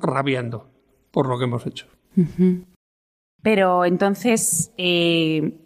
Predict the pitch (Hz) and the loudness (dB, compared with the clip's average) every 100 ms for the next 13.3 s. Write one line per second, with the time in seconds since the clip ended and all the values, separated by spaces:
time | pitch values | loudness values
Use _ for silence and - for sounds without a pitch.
0 | - - 175 170 202 - 185 208 208 202 | -14 -2 -2 -2 -6 -2 -2 0 0 0
1 | 262 - _ - 165 151 160 175 180 147 | -2 -6 _ -2 0 0 0 -2 -2 -2
2 | 143 165 - 156 180 165 143 135 147 151 | -2 -4 -2 -2 -2 0 -2 -4 -6 -4
3 | 143 147 160 170 262 - - _ _ - | -2 2 2 2 0 -6 -20 _ _ -4
4 | 165 147 147 151 156 165 180 127 - _ | -2 -2 -4 -2 2 4 4 -2 -8 _
5 | _ _ _ _ _ - 165 - 180 156 | _ _ _ _ _ -2 -2 0 -2 -2
6 | 135 139 139 139 147 143 156 208 - 170 | -4 -6 -6 -2 -2 0 2 2 0 -2
7 | 139 131 131 143 135 123 - 156 156 180 | -4 -4 -4 -2 -2 -4 -2 -2 0 -2
8 | 180 170 175 226 208 160 139 139 151 165 | 0 2 2 2 0 -4 -6 -4 -2 -2
9 | 165 156 127 165 220 320 _ - 196 147 | -4 -10 -6 -4 -4 -6 _ 0 0 0
10 | 208 202 240 233 196 190 156 139 139 151 | 0 2 2 0 -2 -2 0 0 -2 -6
11 | - _ _ - 185 220 175 160 156 151 | -16 _ _ -2 2 4 4 2 2 2
12 | 160 - 156 151 135 175 240 240 180 175 | 0 0 2 2 2 4 4 4 0 0
13 | 196 - | -2 -4